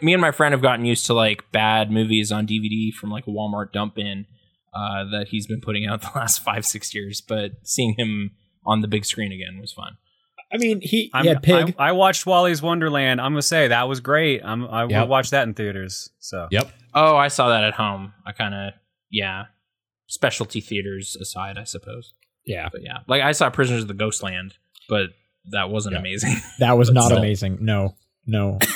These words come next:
Speaker 2: But he does shout, "I'm radioactive," at one point.
Speaker 1: Oh yeah. So
Speaker 2: So,
Speaker 1: not all bad.
Speaker 2: not
Speaker 1: No,
Speaker 2: all
Speaker 1: he
Speaker 2: bad.
Speaker 1: had some fun moments in that too. But this was, this is more concentrated good energy.
Speaker 2: <clears throat> Yes.
Speaker 1: So, yeah.
Speaker 2: Yep. John, did you watch that recently?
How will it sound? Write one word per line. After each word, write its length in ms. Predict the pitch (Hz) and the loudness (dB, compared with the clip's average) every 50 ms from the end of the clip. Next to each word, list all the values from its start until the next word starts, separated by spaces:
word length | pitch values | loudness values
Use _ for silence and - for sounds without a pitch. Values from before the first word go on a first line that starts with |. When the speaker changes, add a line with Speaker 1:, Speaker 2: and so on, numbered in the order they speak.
| - - 143 | 0 2 4
Speaker 2:
But 100 | 120 131 | 6 8
he 100 | 127 139 | 8 8
does 240 | 139 147 151 151 - | 8 8 8 6 6
shout, 320 | - - 160 156 147 143 - | 6 6 8 8 6 6 6
"I'm 180 | 139 131 123 | 6 6 8
radioactive," 680 | 127 131 127 123 120 110 110 113 113 110 - 120 90 98 | 8 8 8 8 8 6 6 6 4 2 0 -2 -4 -4
at 80 | 92 87 | -4 -4
one 160 | 95 90 90 | -4 -6 -6
point. 320 | - - 90 80 - - _ _ _ _ _ _ _ _ _ _ _ _ _ _ _ _ - | -6 -8 -10 -10 -10 -14 _ _ _ _ _ _ _ _ _ _ _ _ _ _ _ _ -2
Speaker 1:
Oh 240 | 123 131 131 135 | 0 2 4 4
yeah. 320 | 139 135 113 104 92 95 - - _ _ _ _ _ | 4 4 2 0 -2 -6 -10 -14 _ _ _ _ _
So 180 | - - 117 | -4 -2 -2
Speaker 2:
So, 100 | 104 101 | 0 0
Speaker 1:
not 220 | - 110 107 104 101 | 0 0 0 0 -2
all 160 | 98 95 98 | -2 -6 -6
bad. 220 | - 90 90 101 - _ _ _ _ | -8 -12 -14 -16 -20 _ _ _ _
Speaker 2:
not 140 | 107 - - | -2 2 4
Speaker 1:
No, 60 | 226 214 | 4 6
Speaker 2:
all 40 | 196 | 6
Speaker 1:
he 100 | 202 233 | 6 6
Speaker 2:
bad. 80 | 208 | 4
Speaker 1:
had 100 | 202 147 | 4 4
some 140 | - - 123 | 0 -2 -4
fun 200 | - - 101 101 | -2 -2 -4 -4
moments 300 | 101 95 92 98 110 - 101 | -4 -8 -10 -12 -12 -14 -12
in 60 | 98 | -12
that 180 | 98 95 92 | -12 -12 -14
too. 240 | - - 98 98 - _ _ | -16 -18 -20 -20 -20 _ _
But 160 | 123 120 127 | -2 -2 2
this 160 | 165 156 147 | 2 2 2
was, 220 | 180 151 123 110 - | 2 0 -2 0 0
this 180 | 151 143 131 | 0 2 2
is 80 | 143 127 | 2 0
more 200 | 120 117 110 113 | 2 2 0 0
concentrated 640 | - - 117 104 - - 104 - 110 104 101 101 - | -2 -2 -4 -4 -4 -8 -8 -6 -4 -4 -4 -6 -8
good 180 | - 101 95 92 | -8 -6 -6 -6
energy. 460 | 90 90 90 90 - 160 143 - - - | -8 -10 -12 -6 0 0 0 0 0 -6
Speaker 2:
<clears throat> 60 | _ _ _ _ _ | _ _ _ _ _
Yes. 240 | - - 82 - - | -12 -10 -10 -8 -8
Speaker 1:
So, 40 | 101 98 | -10 -10
yeah. 80 | 90 - _ _ _ _ _ _ _ - | -12 -14 _ _ _ _ _ _ _ -6
Speaker 2:
Yep. 180 | - 92 - - _ _ _ _ _ _ _ _ _ _ _ _ _ _ _ _ _ | -4 -4 -4 -4 _ _ _ _ _ _ _ _ _ _ _ _ _ _ _ _ _
John, 240 | 127 110 151 160 160 | 4 6 6 8 8
did 140 | 151 135 131 | 8 8 8
you 80 | 170 | 8
watch 180 | 170 170 165 - | 8 8 6 6
that 160 | - 165 127 | 4 4 6
recently? 560 | 113 127 135 135 165 165 160 170 175 175 - | 6 6 6 6 4 2 4 4 4 2 0